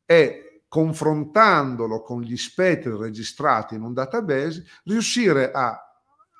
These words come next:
riconoscere la presenza di una sostanza incognita.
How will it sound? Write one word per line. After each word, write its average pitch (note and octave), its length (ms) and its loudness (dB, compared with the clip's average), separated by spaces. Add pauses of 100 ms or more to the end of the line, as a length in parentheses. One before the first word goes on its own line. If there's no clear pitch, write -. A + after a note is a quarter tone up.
(220)
riconoscere G3+ 920 0
la C3+ 140 4
presenza D3 640 -2
di C3 80 -6
una B2+ 160 -4
sostanza F2 920 -10
incognita. F2 840 -16